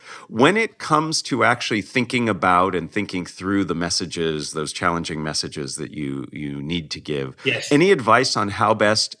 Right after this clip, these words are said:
Speaker 1: to muster that courage to, to actually do the delivery?
Speaker 2: One idea that I love is actually from a class at the G S B, uh, interpersonal dynamics, or what they call touchy-feely,
Speaker 1: Mm-hmm.
Speaker 2: uh, where they talk about the net.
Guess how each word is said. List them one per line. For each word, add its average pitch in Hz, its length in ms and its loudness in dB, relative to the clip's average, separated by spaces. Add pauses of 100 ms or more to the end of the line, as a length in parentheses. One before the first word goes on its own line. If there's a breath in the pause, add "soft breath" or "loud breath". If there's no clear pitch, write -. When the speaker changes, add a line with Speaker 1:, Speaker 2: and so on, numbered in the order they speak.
Speaker 1:
to 95 420 2
muster 104 500 2
that 95 300 0
courage 104 500 0
to, 92 200 -2
to - 260 -4
actually 92 300 -4
do 92 340 -2
the 90 120 -2
delivery? 90 580 -2 (360 soft breath)
Speaker 2:
One 220 460 4 (180)
idea 143 260 4
that 139 120 4
I 131 60 6
love 147 260 4
is 123 80 2
actually 139 340 0
from 135 180 -4
a 127 60 -2
class 120 500 0 (140)
at 117 380 -2
the 117 80 -10
G 120 180 0
S 113 140 0
B, 123 440 0
uh, 110 280 -4 (960)
interpersonal 135 600 2
dynamics, 120 600 2
or 113 220 -4 (100)
what 120 180 -4
they 120 60 -4
call 117 200 2
touchy-feely, 120 920 -4
Speaker 1:
Mm-hmm. 95 440 -2
Speaker 2:
uh, 117 360 4
where 131 160 6
they 135 220 4
talk 139 240 4
about 131 280 4
the 120 80 0
net. 123 400 0